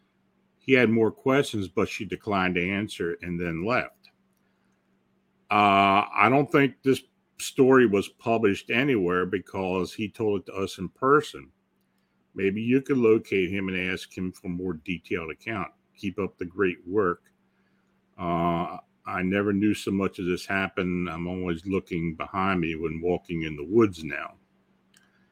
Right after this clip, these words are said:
And, uh, yeah, G W is actually a physicist and a U F O researcher. And, uh, I'm just trying to get a hold of him for some clarification.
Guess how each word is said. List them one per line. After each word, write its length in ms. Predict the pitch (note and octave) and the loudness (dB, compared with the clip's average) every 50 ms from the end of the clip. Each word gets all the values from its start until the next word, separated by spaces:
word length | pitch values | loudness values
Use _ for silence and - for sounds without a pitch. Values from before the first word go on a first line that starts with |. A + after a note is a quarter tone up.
| _ _ _ _ _ _ _ - | _ _ _ _ _ _ _ -2
And, 400 | G#2+ G#2+ G#2 G#2 G2+ G2+ G2 F#2+ | 2 4 4 6 4 4 4 4
uh, 100 | G2 G2 | 4 4
yeah, 400 | G#2 F#2 G#2+ B2+ A#2+ A2 G#2+ G2 F#2+ | 4 6 6 6 8 8 6 4 2
G 240 | F2+ E2+ - F3 G#3 | 0 -2 -2 0 4
W 260 | G#3+ G#3+ G3 D#3+ A2+ | 4 6 6 6 4
is 100 | G#2 G2+ | 4 2
actually 360 | G#2+ G2 G#2 G#2+ - - A2+ | 0 0 -2 -2 -2 0 0
a 60 | F#2+ E2 | 0 0
physicist 640 | - - G2 F2 F2 E2+ - - G#2 F#2 - - | 0 0 -2 0 -2 -6 -8 -4 -6 -4 -4 -4
and 120 | F#2 F2 F2 | -4 -2 -2
a 40 | E2+ | -2
U 260 | E2 E2+ F2 E2+ D#2+ | -2 -2 -2 -2 -4
F 60 | - - F#2 | -6 -6 -6
O 40 | |
researcher. 920 | E2+ D#2+ D#2+ E2 E2 E2+ E2+ - - - D#2+ D2 - - - D#2+ D#2 D#2 - _ | -6 -6 -6 -6 -6 -6 -8 -8 -8 -10 -10 -10 -10 -12 -14 -12 -12 -14 -16 _
And, 360 | F2+ F2 F2 F2 F2 E2+ D#2+ F2 | -10 -8 -8 -6 -6 -8 -8 -8
uh, 320 | F2 E2+ E2+ E2+ E2+ E2+ | -8 -8 -6 -8 -6 -6
I'm 140 | F#2+ A#2 B2+ | -4 -4 -4
just 180 | C#3+ D3+ - - _ _ | -4 -6 -8 -8 _ _
trying 300 | - - A#2+ A#2 A#2 G2+ | -6 -2 0 0 2 2
to 60 | F#2+ | 2
get 140 | G2 G#2 G2 | 2 4 4
a 40 | G2 | 4
hold 280 | F2+ G2 G#2 G2+ G2 F#2+ | 2 2 2 4 4 2
of 60 | G2 | 2
him 140 | F#2 F2 - | 0 -2 -4
for 160 | _ - E2 - | _ -16 -16 -14
some 240 | - - E2+ D2 - _ | -12 -12 -14 -14 -16 _
clarification. 1000 | - A2 F#2+ F#2 F2 - _ _ _ - - F2+ F#2 G#2 G2 - - - C#2+ | -6 -2 0 0 -2 -2 _ _ _ -6 -4 -2 -2 -2 -4 -6 -12 -18 -20